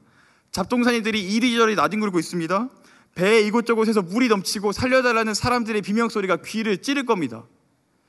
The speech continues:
무엇보다 마음의 힘을 잃고 더 이상 밥도 먹지 않으면서 죽음을 기다리고 있는 그 죽음의 그림자 앞에 사도 바울은 이렇게 선포하는 겁니다. "여러분, 안심하십시오. 여러분, 즐거워하십시오."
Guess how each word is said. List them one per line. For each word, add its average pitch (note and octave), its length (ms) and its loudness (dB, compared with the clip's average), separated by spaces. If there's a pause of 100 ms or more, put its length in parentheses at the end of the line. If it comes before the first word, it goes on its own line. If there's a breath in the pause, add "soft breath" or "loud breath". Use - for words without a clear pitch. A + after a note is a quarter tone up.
(420 soft breath)
무엇보다 A3 640 4
마음의 A3 480 4
힘을 A#3+ 300 0
잃고 F3+ 640 -4 (380 soft breath)
더 F#3+ 160 0
이상 G#3+ 440 0
밥도 - 340 -2
먹지 F3+ 280 -2
않으면서 F3+ 360 0
죽음을 A3 540 -2
기다리고 G3 540 -2
있는 F3 240 -4
그 F#3 140 -8
죽음의 G#3+ 440 -2
그림자 F3+ 400 -2
앞에 C#3+ 440 -6 (260 loud breath)
사도 A#3 300 0
바울은 G3+ 280 0
이렇게 G3+ 260 -2
선포하는 F#3 420 -2
겁니다. A#2+ 320 -4
"여러분, F3+ 440 0 (200 loud breath)
안심하십시오. D#3 800 -2 (300 soft breath)
여러분, F3 540 -2
즐거워하십시오." E3+ 920 -2